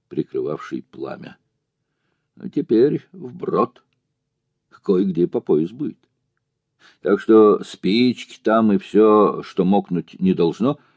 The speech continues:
повыше переложите. Оружие тоже воды не любит». «Понятно», — коротко ответила Таня. Подождали отставшего Айваса и углубились в камыши.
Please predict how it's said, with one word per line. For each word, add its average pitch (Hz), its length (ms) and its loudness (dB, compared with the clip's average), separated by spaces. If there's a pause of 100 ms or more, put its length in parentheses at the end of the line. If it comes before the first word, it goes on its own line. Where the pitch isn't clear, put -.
(480)
повыше 98 420 0
переложите. 117 800 2 (880)
Оружие 131 440 2
тоже 139 480 -2 (120)
воды 92 320 -2
не 92 100 -2
любит». 180 480 -2 (1040)
«Понятно», — - 640 -10 (600)
коротко 113 420 0
ответила 82 480 -8
Таня. 52 300 -10 (1120)
Подождали 156 540 4
отставшего 104 840 0
Айваса 165 680 0
и 104 220 -2
углубились 95 840 -2
в - 120 -20
камыши. 73 640 -8